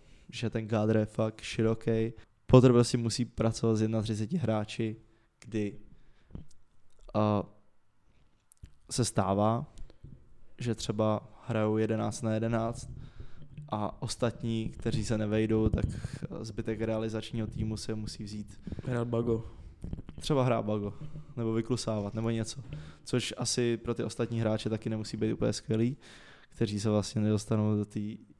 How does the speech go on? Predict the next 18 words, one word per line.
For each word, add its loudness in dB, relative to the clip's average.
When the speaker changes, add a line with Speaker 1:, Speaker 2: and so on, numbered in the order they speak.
Speaker 1:
dvojitý 0
jedenáctky. 2
A -2
i 0
tak 2
prostě 2
Speaker 2:
No 2
hlavně 8
Speaker 1:
máš, 2
máš 2
jedna 6
třicet -2
hráčů, 2
počkej, 0
máš 2
jedna 4
třicet 2
hráčů 0